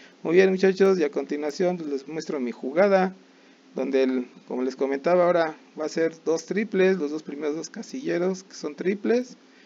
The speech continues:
y recordándoles que lo negro es la jugada sencilla y a lo rojo es con doble oportunidad, ¿ok? Muy bien, muchachos, si esta información les es de utilidad para el llenado de sus quinielas, pues adelante, ¿verdad? Ahora sí, ustedes son los últimos en decidir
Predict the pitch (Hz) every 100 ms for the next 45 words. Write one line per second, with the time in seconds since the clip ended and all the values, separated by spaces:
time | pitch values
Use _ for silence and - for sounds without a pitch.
0 | _ _ _ 135 135 127 127 143 156 156
1 | 143 127 135 123 135 147 147 151 143 123
2 | 123 143 143 135 113 120 - 196 190 165
3 | 160 139 139 131 127 127 131 123 - 117
4 | 123 123 117 - - 117 110 113 117 117
5 | - _ - 156 208 226 - - - 147
6 | 165 180 180 185 190 185 185 185 170 143
7 | 139 143 143 170 170 165 170 165 139 143
8 | 160 160 143 131 120 - _ _ - _
9 | 117 127 135 156 165 160 131 - 135 156
10 | 175 185 196 156 - 117 117 127 147 147
11 | 143 131 127 143 185 202 165 139 143 143
12 | 143 - - 151 143 156 147 135 170 170
13 | 147 135 139 127 120 139 139 160 175